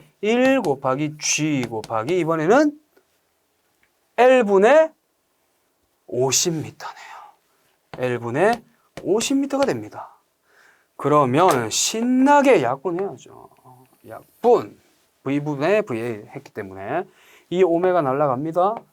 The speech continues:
G 날라가겠습니다. L 날라가겠죠? 그러면 남는 것은 어떻게 됩니까? 사인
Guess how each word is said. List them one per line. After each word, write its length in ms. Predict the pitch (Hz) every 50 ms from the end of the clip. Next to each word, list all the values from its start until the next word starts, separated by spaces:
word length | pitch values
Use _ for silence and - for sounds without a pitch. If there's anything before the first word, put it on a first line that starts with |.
| _ _ _ _ _ -
G 260 | - - 165 160 147
날라가겠습니다. 1080 | 131 127 135 147 143 131 120 123 127 - - 143 123 110 110 - 80 - - - - -
L 200 | 151 160 170 160
날라가겠죠? 800 | 160 170 180 180 175 170 160 160 170 165 165 - 240 254 262 - _ _ _ _ _ _
그러면 300 | - - 135 139 139 131
남는 300 | 127 117 123 151 180 202
것은 540 | 208 208 202 - 285 302 320 330 311 302 - _ _ _ _ _ _
어떻게 260 | - 156 165 233 233 233
됩니까? 260 | 233 220 220 208 214
사인 640 | 208 - 220 220 233 247 269 285 294 294 311 294